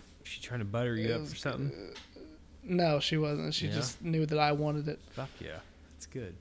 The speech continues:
Speaker 2: 'Cause I think they went and got, she like, they like, like, deep fried Oreos and shit, and I can't eat many of those.
Speaker 1: Yeah.
Speaker 2: That's fucking makes my stomach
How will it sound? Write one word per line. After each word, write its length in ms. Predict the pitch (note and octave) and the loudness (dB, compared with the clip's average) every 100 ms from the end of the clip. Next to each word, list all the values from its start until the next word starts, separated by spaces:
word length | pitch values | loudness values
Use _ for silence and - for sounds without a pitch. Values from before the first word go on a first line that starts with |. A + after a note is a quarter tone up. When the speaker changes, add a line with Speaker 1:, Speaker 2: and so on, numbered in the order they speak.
| - | -10
Speaker 2:
'Cause 200 | - D#3+ | -2 2
I 80 | F3 | 2
think 220 | E3 F3 | 2 2
they 120 | F3+ F3 | 4 4
went 220 | F3 E3+ | 4 0
and 80 | E3 | 2
got, 360 | D#3+ E3 E3+ | 2 2 0
she 200 | - A3 | 4 6
like, 340 | A#3 A3 D#3 - | 8 6 4 4
they 140 | G3 | 4
like, 240 | A#3+ E3+ | 6 2
like, 200 | D#3 D#3+ | 0 -2
deep 220 | D#3+ E3+ - | 2 2 4
fried 180 | D#3 | 4
Oreos 440 | D#3 D3+ D#3 D3+ D#3 | 6 4 6 6 4
and 100 | D3+ | 2
shit, 160 | D#3+ | 2
and 80 | D#3 | 2
I 80 | D#3+ | 0
can't 260 | D#3+ - - | 0 0 0
eat 140 | - | -2
many 200 | - - | -4 -4
of 100 | - | -2
those. 340 | - - G2+ - | -2 -2 -8 -6
Speaker 1:
Yeah. 100 | G#2 | -4
Speaker 2:
That's 300 | E2+ - - | -2 -4 -4
fucking 580 | - F3 D3 - C3+ - | -6 -8 -8 -10 -8 -4
makes 200 | E3 - | -2 0
my 100 | E3 | 2
stomach 340 | - E3+ | 2 2